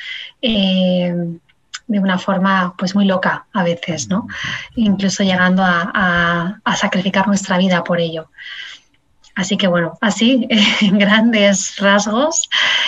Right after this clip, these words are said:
Speaker 1: estas son las constelaciones familiares.
Speaker 2: O sea que de alguna forma es como que cuando venimos, cuando nos encarnamos, eh, es como que queremos, eh, una forma de guardar un respeto o de, o de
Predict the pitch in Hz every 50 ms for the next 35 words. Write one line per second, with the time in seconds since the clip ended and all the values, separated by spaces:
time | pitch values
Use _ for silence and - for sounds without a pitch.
0 | - - - - - - 226 220 - - 247 240 233 - 226 208 202 202 196 -
1 | - 202 185 - 185 185 180 185 190 180 175 175 - 180 165 170 165 165 160 160
2 | 160 156 156 - - - - - - - - - _ _ _ _ _ _ _ _
3 | _ - 107 - - 120 110 117 107 104 104 107 123 139 139 131 - 156 156 151
4 | 170 165 170 165 - 190 165 160 147 - - 120 113 101 - - - 123 120 120
5 | 107 107 107 110 131 156 175 170 - 147 127 120 110 110 - 120 110 107 104 98
6 | 98 107 113 135 143 160 175 214 233 - - - _ _ - - _ _ _ _
7 | _ _ - 139 131 123 120 120 113 113 113 104 - 123 123 123 - - 160 156
8 | 160 - 143 123 - 117 110 113 123 143 151 151 151 - - - 127 123 117 113
9 | 113 120 123 120 - - 135 131 143 143 135 131 127 123 117 113 110 123 131 135
10 | 135 127 - 123 113 - - - - 156 180 180 180 156 156 165 170 170 156 143
11 | 135 123 123 117 117 107 117 117 113 107 110 110 110 107 107 101 104 104